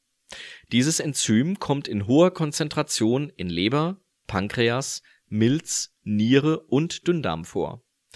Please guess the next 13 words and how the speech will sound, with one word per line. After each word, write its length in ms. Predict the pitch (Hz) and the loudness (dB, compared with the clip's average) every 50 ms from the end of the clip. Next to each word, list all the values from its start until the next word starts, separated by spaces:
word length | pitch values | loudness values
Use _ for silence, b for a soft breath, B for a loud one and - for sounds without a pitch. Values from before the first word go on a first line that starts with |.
| B B B B B B B B | B B B B B B B B
Es 180 | 123 - - | -2 -2 2
normalisiert 800 | - 117 113 123 123 117 110 104 98 95 107 110 131 156 160 - | 4 6 6 6 6 4 4 4 2 2 4 6 6 6 6 4
sich 380 | - 180 180 180 - - - | 0 0 0 0 -2 -4 -4
bei 120 | - 82 85 | -2 -4 -2
Lebererkrankungen 960 | 87 85 92 113 135 139 131 131 - 135 117 120 131 123 - 147 143 139 135 | 0 2 2 2 4 2 2 0 0 0 0 0 0 -2 -4 -4 -4 -4 -4
als 260 | - - 90 - - | -6 -6 -6 -6 -2
letztes 540 | - - - - - - - 151 143 - - | 0 0 0 0 -2 -4 -4 -4 -4 -4 -2
der 120 | - 117 | -2 0
genannten 380 | 120 120 113 113 123 123 - 143 | 0 0 0 0 -2 -2 -6 -8
Enzyme 600 | 131 139 123 - - - 123 123 139 160 180 202 - _ _ _ _ _ _ _ _ _ | -8 -8 -6 -4 0 2 4 4 4 4 2 0 -2 _ _ _ _ _ _ _ _ _
und 200 | - 98 87 - | -8 -6 -6 -6
besitzt 420 | - 90 92 90 - - - - | -8 -8 -8 -8 -8 -8 0 0
deshalb 480 | 101 110 - - 131 127 139 151 - B | 2 2 2 0 0 0 0 -2 -4 B